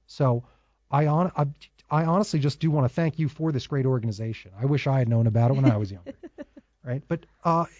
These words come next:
Speaker 1: there's a few more, you know, we got a few minutes. So if you had one wish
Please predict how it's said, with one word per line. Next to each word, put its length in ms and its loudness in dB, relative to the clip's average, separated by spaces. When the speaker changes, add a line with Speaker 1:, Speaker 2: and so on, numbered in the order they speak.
Speaker 1:
there's 280 0
a 40 0
few 220 -2
more, 180 0
you 60 -2
know, 60 0
we 100 -2
got 140 -2
a 40 -4
few 200 -4
minutes. 440 -8
So 320 -4
if 160 -8
you 80 2
had 320 0
one 300 0
wish 420 -2